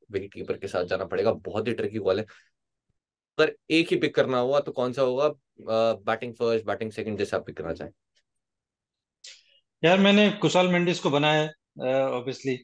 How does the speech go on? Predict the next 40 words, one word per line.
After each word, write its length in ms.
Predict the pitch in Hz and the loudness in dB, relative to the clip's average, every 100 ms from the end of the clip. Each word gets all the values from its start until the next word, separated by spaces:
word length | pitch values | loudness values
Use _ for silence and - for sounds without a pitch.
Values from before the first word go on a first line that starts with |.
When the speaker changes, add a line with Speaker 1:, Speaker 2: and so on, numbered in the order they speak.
| _ - | _ -14
Speaker 2:
अपना 260 | - 127 | -10 -10
कैप्टनसी 500 | 120 120 - 123 135 | -4 -4 -4 -4 0
ऑप्शन, 300 | 120 - 127 | -2 -2 -10
तो 120 | 123 | -6
मैं 260 | 127 127 127 | -2 0 0
उसी 260 | 123 - 143 | -2 -2 -2
को 100 | 156 | -2
पिक 240 | 151 - | -4 -4
करूंगा। 340 | 135 143 165 | -2 0 0
But 140 | 156 156 | 2 2
अगर 140 | 147 | 2
चॉइस 420 | 160 143 156 165 156 | 2 2 2 2 2
हो 140 | 165 - | 0 0
दोनों 240 | 135 147 151 | -4 -2 -4
को 120 | 147 | -8
पिक 220 | 143 143 | -12 -8
करने 220 | 131 135 | -6 -6
की, 160 | 123 160 _ _ _ _ - | -10 -16 _ _ _ _ -2
तो 100 | 131 | 2
मैं 180 | 139 127 | 4 2
रिजवान 380 | 110 131 143 | 2 4 2
को 140 | 139 143 | 2 0
भी 120 | 143 | 0
पिक 280 | 139 113 - | -4 -10 -4
करूंगा, 340 | 120 123 131 | -2 -2 -4
क्योंकि 260 | 131 135 147 | -4 -4 -2
वो 140 | 135 | -2
स्पिन 360 | 127 - 147 143 | -4 -4 -2 -2
खेलते 320 | 143 127 139 | -2 -4 -2
हैं, 160 | 135 117 | -4 -4
बिजी 200 | 117 139 | -6 -6
प्लेयर 300 | 139 127 123 | -4 -2 -2
है, 300 | 123 131 - _ _ _ - | -4 -8 -14 _ _ _ -8
तो 80 | |
वो 140 | 123 120 | -6 -2
definitely 480 | 117 117 143 139 135 | -2 0 -2 0 0
ऐसी 380 | 131 120 117 | 2 2 0
विकेटों 340 | 131 123 - 131 | -4 -4 -4 -4
पे, 200 | 131 127 | -2 -6
अ, 580 | 123 - 113 113 113 | -8 -4 -2 0 0